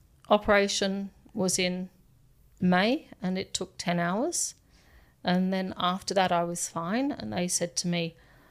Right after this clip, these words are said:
"Unfortunately, you have to have a second operation." We didn't get the whole tumour. So I had a second operation in,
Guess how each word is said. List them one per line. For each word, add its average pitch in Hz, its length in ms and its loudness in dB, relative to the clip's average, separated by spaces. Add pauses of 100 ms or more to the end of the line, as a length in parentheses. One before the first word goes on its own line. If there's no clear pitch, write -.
(140)
"Unfortunately, - 500 -4
you 175 60 0
have 175 160 -4
to - 60 -10
have 180 100 -4
a - 40 -10
second 185 380 -2
operation." 185 520 -2
We 185 80 -2
didn't 175 280 -8
get - 120 -10
the 165 80 -10
whole 165 160 -6
tumour. 233 420 -4
So 180 400 0 (960)
I 165 60 -4
had 170 160 -4
a 175 40 -4
second 202 360 0
operation 180 800 -4 (440)
in, 175 480 -2